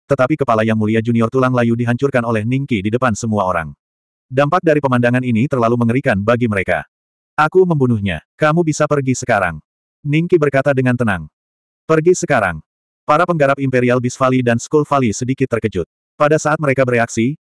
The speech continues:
Ningki sudah mulai berjalan menuju lembah panjang umur. Baru setelah itu mereka memastikan bahwa pihak lain telah melepaskan mereka. "Terima kasih, Senior.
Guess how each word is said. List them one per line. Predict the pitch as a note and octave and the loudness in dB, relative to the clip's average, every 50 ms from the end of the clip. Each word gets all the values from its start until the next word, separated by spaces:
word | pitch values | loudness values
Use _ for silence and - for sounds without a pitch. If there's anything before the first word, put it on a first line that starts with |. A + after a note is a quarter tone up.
| _ _ - | _ _ -4
Ningki | D3 D#3 D#3+ D#3+ | -2 -2 -2 -2
sudah | - D3+ C3+ C3 | -2 0 0 0
mulai | A#2+ A#2+ A#2+ A#2 | 2 0 0 0
berjalan | A#2 A2+ G#2+ A2+ A2 A2+ A#2 | 0 -2 0 0 0 0 0
menuju | A2 A2+ A2 A#2 B2 A#2+ | 0 0 0 0 0 0
lembah | B2+ C3+ C#3+ C#3+ C3 G#2+ F#2+ | 0 0 0 0 -2 -2 -2
panjang | - A2+ A2 G#2 A2 G#2 | -2 -2 0 0 -2 -4
umur. | G2 F#2+ F2+ E2+ D#2+ D2+ - _ _ _ _ _ _ _ _ _ _ _ _ _ _ _ _ _ - | -4 -4 -4 -4 -6 -8 -12 _ _ _ _ _ _ _ _ _ _ _ _ _ _ _ _ _ -4
Baru | B2+ C#3 D3 E3+ F3+ | 0 2 2 2 2
setelah | - E3 D3 C#3+ C#3 C3+ | 0 0 0 0 0 0
itu | C3+ C3+ D3 D#3+ | 0 0 0 0
mereka | D3+ C3 A#2+ - C3 B2+ | 0 0 0 0 0 0
memastikan | A#2 G#2+ G2+ - B2+ A#2+ A#2+ A#2+ | 0 -2 -2 -4 -2 -2 -2 0
bahwa | A#2 A2+ A2 A2 A#2 | 0 0 0 0 0
pihak | C#3 C3+ C3 - | 0 -2 -2 0
lain | C#3 C3+ C3+ C3 B2+ | 0 0 0 0 0
telah | B2+ B2+ A#2+ G#2+ | 0 0 0 0
melepaskan | A2 A#2+ A#2 A2 A#2+ A#2+ - - B2 A2 G2+ | 0 -2 -2 0 -2 -4 -2 -2 -2 -2 0
mereka. | G2+ F#2 - - D#2+ D2+ - _ _ _ _ _ _ _ _ _ _ _ - | -2 -2 -2 -2 -4 -4 -8 _ _ _ _ _ _ _ _ _ _ _ 0
"Terima | D3+ D3+ D#3 D#3 D#3 | 2 2 2 2 0
kasih, | D3+ C#3+ C#3 - D#3 D#3+ E3+ - _ _ _ | 0 -2 0 2 0 0 0 -2 _ _ _
Senior. | - - D#3 D#3+ D#3 C3+ G2+ F2 D#2 | -2 0 0 2 2 0 0 -2 -4